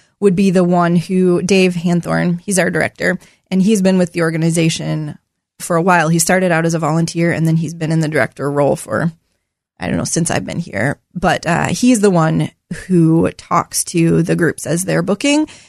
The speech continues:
and he has so much knowledge of our organization and our areas. So he does an excellent job of, like, not only guiding the programming for the groups, but also picking the right areas. Like, if we have a group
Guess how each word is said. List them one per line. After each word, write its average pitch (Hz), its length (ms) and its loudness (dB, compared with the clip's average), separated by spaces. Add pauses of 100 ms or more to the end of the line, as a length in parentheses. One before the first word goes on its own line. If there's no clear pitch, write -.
(120)
and 175 160 2
he 208 240 2
has 170 440 2 (100)
so 247 460 2
much 185 380 0
knowledge 165 460 0
of 165 360 -2 (320)
our 175 200 2
organization 175 760 0
and 170 240 0
our 160 340 0
areas. 254 720 2
So 285 200 0
he - 160 -4
does 196 180 0
an 175 120 0
excellent 180 380 0
job 165 240 0
of, 165 240 -4 (300)
like, - 120 -18 (220)
not 208 320 4
only 180 720 2 (540)
guiding 170 520 2
the - 100 -6
programming 226 560 2
for 214 180 -2
the 196 100 -2
groups, 185 320 -2
but 175 140 -2
also 170 360 2
picking 220 360 0
the 185 80 2
right 175 360 2 (400)
areas. 175 460 2
Like, 165 220 0
if - 160 -8
we 180 120 0
have 180 160 2
a 180 80 2
group 175 380 -2